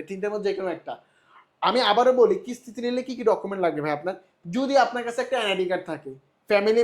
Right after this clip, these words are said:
মেম্বার যে কোনো একজন এনআইডি কার্ড থাকে, জামিনদারকে নিয়ে আসতে হবে একটা বিকাশ অ্যাকাউন্ট হলে, বাংলাদেশের যে কোনো প্রান্ত, যে কোনো জায়গা থেকে এসে আপনি আমাদের কাছ থেকে কিস্তিতে ফোন নিতে পারবেন সামান্য কিছু টাকা ডাউন পেমেন্ট করে, যেটা ঘরে বসে দশ টাকা, বিশ টাকা, পঞ্চাশ টাকা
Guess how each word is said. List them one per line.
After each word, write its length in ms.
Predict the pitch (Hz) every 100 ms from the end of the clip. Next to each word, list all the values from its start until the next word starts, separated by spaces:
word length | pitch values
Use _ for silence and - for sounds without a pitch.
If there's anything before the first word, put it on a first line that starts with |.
| 233
মেম্বার 200 | 233 240 220
যে 60 |
কোনো 100 | 214 214
একজন 140 | 226 208
এনআইডি 180 | 180 165
কার্ড 120 | 160 151
থাকে, 140 | 139 139
জামিনদারকে 380 | 170 185 190 208
নিয়ে 100 | 196
আসতে 100 | 214
হবে 100 | 208
একটা 120 | 277 196
বিকাশ 180 | 196 - 196
অ্যাকাউন্ট 260 | 226 220 202
হলে, 160 | 190 139 - _ _ _ 151
বাংলাদেশের 360 | 180 208 208 208 170
যে 80 | 233 247
কোনো 120 | 247 247
প্রান্ত, 220 | 233 226 226 175
যে 80 | 185
কোনো 120 | 208 208
জায়গা 180 | 196 185 185
থেকে 140 | 196 220
এসে 120 | 196 202
আপনি 120 | - 185
আমাদের 200 | 175 180 359
কাছ 80 | -
থেকে 120 | 208
কিস্তিতে 280 | 196 175 185 190
ফোন 80 | 196
নিতে 120 | 196 214
পারবেন 180 | 226 247 _ _ _ -
সামান্য 300 | 269 269 262 247
কিছু 140 | 247 233
টাকা 120 | 226 208
ডাউন 160 | 202 196
পেমেন্ট 200 | 202 180
করে, 140 | 180 185
যেটা 120 | 190 175
ঘরে 120 | 196
বসে 140 | 202 208 190
দশ 80 | -
টাকা, 120 | 190 180
বিশ 80 | 175
টাকা, 120 | 185 175
পঞ্চাশ 220 | 175 170
টাকা 100 | 190